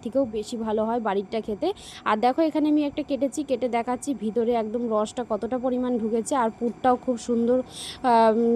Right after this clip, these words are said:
লাগ-, খেতে লাগছিল, অসাধারণ হয়েছিল। তাহলে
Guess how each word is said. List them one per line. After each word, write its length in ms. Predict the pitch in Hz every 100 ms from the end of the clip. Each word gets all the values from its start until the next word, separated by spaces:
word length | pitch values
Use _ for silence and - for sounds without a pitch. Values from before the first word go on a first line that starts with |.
| 226
লাগ-, 440 | 226 214 220 208 220
খেতে 240 | - 233 254
লাগছিল, 440 | 233 208 185 226
অসাধারণ 720 | 294 349 214 214 247 233 233 240
হয়েছিল। 420 | 240 208 240 294
তাহলে 260 | 262 214